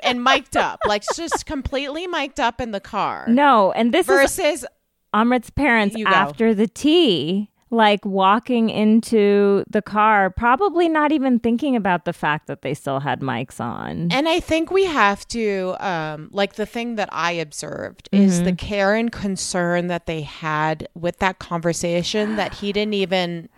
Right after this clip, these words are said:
Speaker 2: <sighs>
Speaker 1: move the
Speaker 2: Wow.
Speaker 1: car. He didn't even
Speaker 2: No.
Speaker 1: move the car.
Speaker 2: No.
Speaker 1: They just sat there and had a discussion stationary in that car.
Speaker 2: It was beautiful how open she was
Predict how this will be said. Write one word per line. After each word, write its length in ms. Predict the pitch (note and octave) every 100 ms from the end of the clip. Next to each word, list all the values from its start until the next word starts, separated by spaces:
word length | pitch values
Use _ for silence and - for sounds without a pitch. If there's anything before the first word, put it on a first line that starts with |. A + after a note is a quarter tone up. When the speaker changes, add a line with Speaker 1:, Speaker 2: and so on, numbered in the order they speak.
| -
Speaker 2:
<sighs> 200 | D#3+ D#3
Speaker 1:
move 280 | F3+ F3+ B2+
the 80 | D#3+
Speaker 2:
Wow. 80 | -
Speaker 1:
car. 600 | F3 F#3 D3+ B2+ D3 - _
He 120 | _ F3+
didn't 160 | G3+
even 160 | A3+ D4
Speaker 2:
No. 60 | B3
Speaker 1:
move 100 | G3
the 100 | F#3+
car. 500 | A#3+ C4+ A#3+ C3+ - _
Speaker 2:
No. 380 | F#3+ G3 F3+ D#3
Speaker 1:
They 100 | A3
just 240 | D#4+ C#4+
sat 320 | - A3 G#3+ -
there 180 | A#3 A#3
and 80 | A3
had 240 | G3 F#3+
a 40 | G3
discussion 800 | F#3+ - F#3+ E3+ - G3 G3 G3+ _ _ _ -
stationary 1040 | - - F#3+ F#3 - G3 F3+ F3 E3+ E3+ _ _ _ _
in 140 | F#3 F#3
that 200 | D#3 -
car. 160 | -
Speaker 2:
It 120 | A#3
was 520 | - D4+ D#4+ D#4 - - _ _ _ E3+
beautiful 880 | G#3 G3+ A3 G#3+ G3 F#3 E3 E3 D#3+
how 800 | E3 D#3 D3+ D#3 D#3 D3+ D3+ E3 _ _ _ -
open 500 | G3+ G3 A3 A3 A3+
she 220 | - A3+
was 560 | G#3+ G#3+ G#3 G#3+ G3+